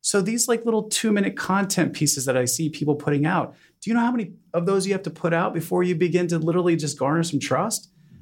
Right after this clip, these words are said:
Versus a webinar, which is about sharing your truth, sharing your life, sharing what you love,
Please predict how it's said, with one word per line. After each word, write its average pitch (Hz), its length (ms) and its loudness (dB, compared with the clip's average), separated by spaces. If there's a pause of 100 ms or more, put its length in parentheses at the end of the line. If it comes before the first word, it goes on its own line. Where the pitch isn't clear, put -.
(120)
Versus 185 380 2
a 139 160 0
webinar, 123 760 0
which 143 220 -2
is 151 260 2
about 131 380 0
sharing 185 760 0 (280)
your 113 240 -2
truth, 98 580 -6 (400)
sharing 170 600 2
your 131 180 2
life, 95 480 -4 (400)
sharing 175 500 2
what 139 260 -2
you 151 340 0
love, 131 520 -2